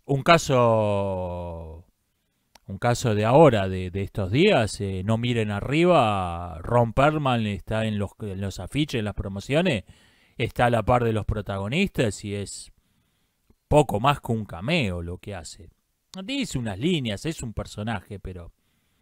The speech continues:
es un cameo un poco largo, un cameo extendido. Me dicen que están <laughs> filmando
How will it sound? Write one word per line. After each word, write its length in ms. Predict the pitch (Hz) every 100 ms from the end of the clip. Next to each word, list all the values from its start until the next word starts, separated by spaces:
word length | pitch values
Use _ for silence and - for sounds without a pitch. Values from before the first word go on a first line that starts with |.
| _ _ _ _ -
es 340 | 127 - - _ -
un 180 | 156 143
cameo 420 | 117 139 165 123
un 120 | 113
poco 320 | 127 127 107
largo, 400 | 120 180 113 98
un 100 | 101
cameo 400 | 98 104 127 113
extendido. 680 | 92 - 87 117 180 107 78 _ _ _ _ _ _ _ _ _ _ _ _ -
Me 120 | 165
dicen 260 | 254 - 190
que 60 |
están 180 | 147 170
<laughs> 220 | - -
filmando 460 | 165 131 - 202